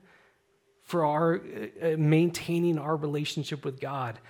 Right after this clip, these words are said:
as we just continue to go through that same pattern over and over and over again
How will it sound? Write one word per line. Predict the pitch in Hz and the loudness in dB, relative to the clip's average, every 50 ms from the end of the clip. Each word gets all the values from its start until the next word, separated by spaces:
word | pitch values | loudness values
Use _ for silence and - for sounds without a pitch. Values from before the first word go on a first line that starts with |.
| - - - _ _ - | -20 -20 -20 _ _ -6
as | 143 131 120 143 | -6 -4 -4 -4
we | 135 | -6
just | 131 156 143 - - | -6 -6 -6 -4 -4
continue | 139 131 - - - 160 165 170 170 165 | -4 -4 -4 -6 -4 -2 0 0 0 0
to | 156 | -2
go | 139 147 143 143 | -4 -4 -4 -4
through | 135 - 139 123 | -4 -6 -10 -10
that | 123 107 - | -10 -10 -8
same | - - - - 120 135 143 151 147 147 | -10 -10 -8 -8 -6 -4 -4 -4 -4 -4
pattern | 143 131 120 120 123 123 123 120 120 120 - | -4 -4 -4 -4 -4 -4 -6 -8 -8 -10 -8
over | 123 120 131 135 139 139 135 151 143 139 139 | -8 -8 -6 -6 -8 -6 -4 -4 -2 -2 -2
and | 139 - 120 117 - | -4 -6 -10 -10 -10
over | - 131 131 131 135 135 - - - _ _ _ _ _ _ _ - | -10 -10 -8 -8 -8 -10 -10 -14 -20 _ _ _ _ _ _ _ -12
and | - 139 | -10 -8
over | 107 113 120 123 127 135 131 | -6 -6 -6 -6 -6 -6 -6
again | 131 113 113 110 107 104 104 107 - | -6 -6 -8 -10 -10 -10 -12 -14 -16